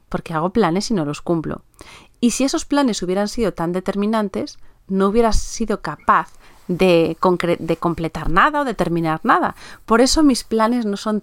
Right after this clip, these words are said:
tan esenciales. Es decir, es una propuesta, pero yo sé que puede funcionar si lo ordeno de forma distinta. Lo que ocurre es que ese orden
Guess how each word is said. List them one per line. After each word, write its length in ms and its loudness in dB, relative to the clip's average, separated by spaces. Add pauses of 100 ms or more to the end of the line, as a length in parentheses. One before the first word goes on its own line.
tan 360 2 (200)
esenciales. 800 -8 (320)
Es 140 -2
decir, 400 -4 (380)
es 180 -10
una 140 -2
propuesta, 600 0
pero 180 -2
yo 180 -2
sé 320 -4 (260)
que 120 -6
puede 260 -6
funcionar 680 -2 (360)
si 220 -4
lo 120 0
ordeno 300 -2
de 100 -2
forma 300 -4
distinta. 580 -8 (420)
Lo 140 -4
que 80 -4
ocurre 300 -4
es 120 -4
que 140 -6
ese 260 -2
orden 380 -2